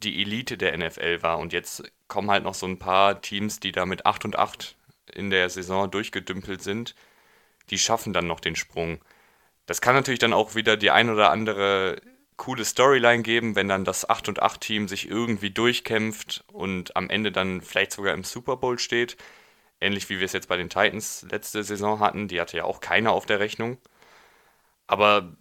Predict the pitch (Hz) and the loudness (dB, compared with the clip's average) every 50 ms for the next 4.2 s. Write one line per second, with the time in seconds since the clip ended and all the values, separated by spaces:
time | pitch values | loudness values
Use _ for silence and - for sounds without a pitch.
0 | - - - 113 110 - 117 123 135 139 - 123 120 120 117 - - 120 117 120 | -12 -6 -4 0 6 8 8 8 8 4 0 2 4 2 2 4 4 6 6 6
1 | 113 - - 110 113 107 - - 101 95 95 95 101 - - - - _ _ _ | 4 2 -4 -4 -2 -2 0 0 0 2 2 0 -2 -4 -8 -10 -12 _ _ _
2 | _ _ _ _ - - 98 95 - - - 90 87 - 69 78 - - 82 87 | _ _ _ _ -12 -10 -10 -8 -8 -4 -6 -4 -4 -4 -6 -8 -6 -4 -2 -2
3 | 90 90 85 _ _ - _ _ _ - - 92 98 101 104 110 110 107 85 82 | -2 -2 -6 _ _ -20 _ _ _ -10 -4 2 6 8 8 8 8 8 6 6
4 | 104 98 - 78 | 4 0 -2 -8